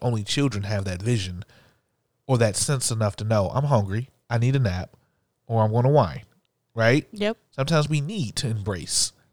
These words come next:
Speaker 2: Yep.
Speaker 1: Because at least then we haven't learned to lie to ourselves.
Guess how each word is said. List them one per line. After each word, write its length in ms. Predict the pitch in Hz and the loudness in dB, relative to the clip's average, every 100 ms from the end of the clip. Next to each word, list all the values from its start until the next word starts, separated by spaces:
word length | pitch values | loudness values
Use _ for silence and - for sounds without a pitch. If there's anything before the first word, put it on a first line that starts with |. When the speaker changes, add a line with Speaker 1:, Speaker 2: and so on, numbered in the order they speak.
| - | -8
Speaker 2:
Yep. 180 | 208 220 _ _ _ - | -6 -8 _ _ _ -8
Speaker 1:
Because 400 | 120 123 110 - | -2 -2 -2 -8
at 120 | 117 113 | -6 -2
least 220 | 139 131 | -2 0
then 220 | 139 117 | -2 0
we 100 | 113 | 0
haven't 340 | 120 104 90 | 0 -2 -6
learned 280 | 110 113 110 | -4 0 0
to 120 | - 101 | -2 -6
lie 200 | 101 101 | -4 -6
to 120 | - | -10
ourselves. 600 | - - - - 117 - | -14 -14 -14 -14 -12 -12